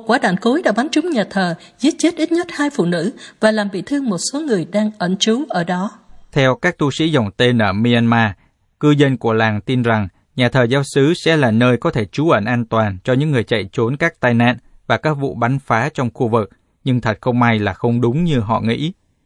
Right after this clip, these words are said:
Speaker 2: Nhà thờ chính tòa Thánh Tâm ở Pekon, cách Loi Khao khoảng mười lăm ki-lô-mét, cũng bị đạn pháo làm hư hại. Các tu sĩ dòng tên lên án những tội ác tàn bạo này và yêu cầu quân đội Myanmar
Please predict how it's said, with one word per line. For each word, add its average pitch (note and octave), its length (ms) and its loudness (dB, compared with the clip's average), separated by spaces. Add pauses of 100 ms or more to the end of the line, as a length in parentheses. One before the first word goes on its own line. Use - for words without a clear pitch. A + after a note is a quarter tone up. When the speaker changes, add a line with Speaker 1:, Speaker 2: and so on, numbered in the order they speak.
(440)
Speaker 2:
Nhà C#3 160 2
thờ C3 200 2
chính F3 180 -2
tòa B2 180 2
Thánh D3+ 200 -4
Tâm C3+ 260 2
ở G2+ 100 -2
Pekon, B2+ 600 0
cách D#3+ 200 -4
Loi C3 280 2
Khao A2+ 360 0
khoảng G#2+ 260 0
mười G#2+ 120 0
lăm A2+ 200 0
ki-lô-mét, A#2 500 0 (320)
cũng E3+ 160 -4
bị D#3 120 0
đạn A#2 220 0
pháo A#2 320 0
làm A2+ 260 -4
hư B2 180 -4
hại. A#2 280 0 (500)
Các E3+ 160 0
tu D#3+ 120 0
sĩ E3 160 -2
dòng B2 280 2
tên B2 240 2
lên A#2+ 140 2
án A2+ 240 0
những D3+ 160 -2
tội B2 200 0
ác D3 200 -4
tàn A2 200 0
bạo G2+ 160 0
này G#2+ 260 -2 (240)
và A#2 120 2
yêu B2 200 0
cầu A2 240 -2
quân B2+ 160 2
đội A#2+ 180 0
Myanmar A#2 480 2